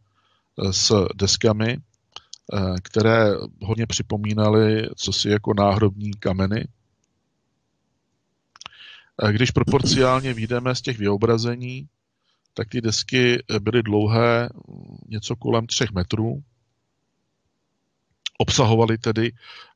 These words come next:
eh, a obsahovaly pouze, <clears throat> pouze desatero přikázání. Eh, oproti tomu tabulky, eh, nalezené, eh, ve starověké Mezopotámii,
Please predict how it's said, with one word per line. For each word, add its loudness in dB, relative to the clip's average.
eh, 2
a 0
obsahovaly 2
pouze, 0
<clears throat> -4
pouze 2
desatero -8
přikázání. -6
Eh, -16
oproti 0
tomu -8
tabulky, -2
eh, -2
nalezené, 2
eh, -4
ve 0
starověké 2
Mezopotámii, -6